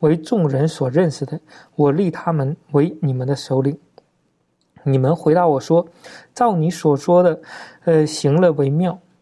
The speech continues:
我便将你们各支派的首领、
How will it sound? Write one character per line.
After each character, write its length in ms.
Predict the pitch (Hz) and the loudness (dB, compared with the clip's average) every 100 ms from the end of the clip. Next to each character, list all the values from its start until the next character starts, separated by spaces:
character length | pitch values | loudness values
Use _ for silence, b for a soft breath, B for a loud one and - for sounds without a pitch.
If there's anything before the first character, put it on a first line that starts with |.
| _ _ | _ _
我 180 | - 151 | -2 0
便 280 | 131 190 156 | 2 0 0
将 300 | - 180 170 | 0 0 0
你 100 | 131 | 0
们 280 | 127 131 156 - | -2 -4 -6 -6
各 220 | - 170 | 2 2
支 200 | 160 165 | 2 -4
派 220 | 160 180 | 0 0
的 80 | 147 | -2
首 300 | - 135 165 | -2 0 2
领、 160 | 160 | 0